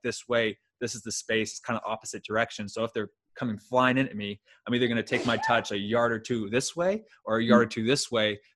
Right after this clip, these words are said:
Speaker 1: just so they have to stop, turn, and do something else.
Speaker 2: Yeah.
Speaker 1: So
Speaker 2: Yeah.
Speaker 1: that first touch, just, it, it stuck with me, just the opposite way of,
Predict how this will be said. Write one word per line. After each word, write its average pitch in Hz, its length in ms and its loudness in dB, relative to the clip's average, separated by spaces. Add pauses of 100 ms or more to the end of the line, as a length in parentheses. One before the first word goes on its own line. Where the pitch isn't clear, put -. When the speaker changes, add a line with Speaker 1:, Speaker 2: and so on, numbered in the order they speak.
Speaker 1:
just 135 200 2
so 127 80 -4
they 120 100 4
have 120 140 0
to 113 60 -6
stop, 117 480 2 (160)
turn, 110 400 0
and 107 120 -4
do 110 100 -4
something 101 400 -8
else. 98 340 -6 (120)
Speaker 2:
Yeah. - 100 -4 (120)
Speaker 1:
So - 140 -4
Speaker 2:
Yeah. 117 120 6
Speaker 1:
that - 200 -6
first 127 280 2
touch, 117 260 0
just, - 200 -8 (180)
it, 95 200 -2
it 110 80 -6
stuck 131 300 2
with 113 140 -6
me, 98 120 -8
just 95 200 -14
the - 120 -10
opposite 117 560 -2
way 110 200 2
of, 101 200 -2